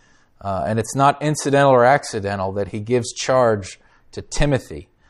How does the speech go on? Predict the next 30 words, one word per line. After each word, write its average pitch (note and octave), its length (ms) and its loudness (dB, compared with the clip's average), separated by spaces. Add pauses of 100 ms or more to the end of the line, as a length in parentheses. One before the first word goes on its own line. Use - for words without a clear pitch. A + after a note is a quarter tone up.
(140)
to G#2+ 100 -10
take B2+ 340 -2
over A#2 300 4
the F#2+ 100 -2
shepherding, G2 720 -2 (500)
uh, F2+ 240 -8
and G2 180 -4
the F#2+ 60 -2
pastoring G2+ 800 -2
of G#2+ 240 0
this G#2+ 160 -2
congregation. G2 880 -4 (640)
Again, G#2 360 0 (440)
uh, - 180 -18
Timothy C#3 460 4
is A2+ 220 4
left D3 320 4
there, A2+ 240 4
and A#2+ 140 0
he's C3 320 4
facing, D#3 600 2 (220)
as B2 160 0
any G3 220 6
minister A2 480 0
faces, F#2+ 640 -12 (460)
a A#2+ 100 2
tough - 720 2 (680)
and A2 200 -8
difficult C#3 520 2
task. - 720 -2